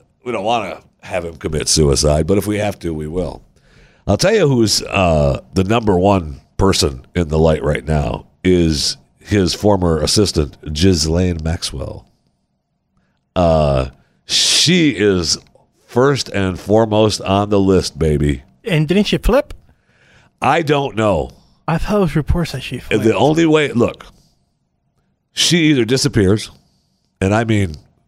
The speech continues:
Speaker 1: disappears, like, on her own, right? Just goes away and never to be seen again. And deep pockets whatever account money she knows where it's at. She knows it all. Or she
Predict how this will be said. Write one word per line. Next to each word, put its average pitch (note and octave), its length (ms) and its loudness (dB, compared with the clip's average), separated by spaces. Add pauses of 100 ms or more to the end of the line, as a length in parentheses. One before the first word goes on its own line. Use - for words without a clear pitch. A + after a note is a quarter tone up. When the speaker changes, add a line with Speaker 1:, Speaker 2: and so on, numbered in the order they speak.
(120)
Speaker 1:
disappears, G#2 520 2
like, F#2+ 220 0
on F#2+ 140 0
her F2+ 180 4
own, C#2+ 280 -2 (200)
right? E2 200 2
Just D#2 240 -2
goes F#2 260 2
away F2 360 4
and C#2+ 340 -8
never F2+ 200 2
to D#2+ 100 -2
be D#2 120 2
seen D#2+ 240 -2
again. C2 400 -4 (960)
And E2+ 180 -2
deep G2+ 240 2
pockets G2 360 0
whatever F2+ 380 4
account F2+ 440 0
money E2+ 280 0
she F#2 220 0
knows E2 280 2
where E2 180 4
it's D#2 120 0
at. D2 300 0 (500)
She - 240 0
knows F2+ 280 2
it D#2+ 80 4
all. B1 400 0 (1080)
Or G2+ 680 4 (1120)
she G#2+ 640 2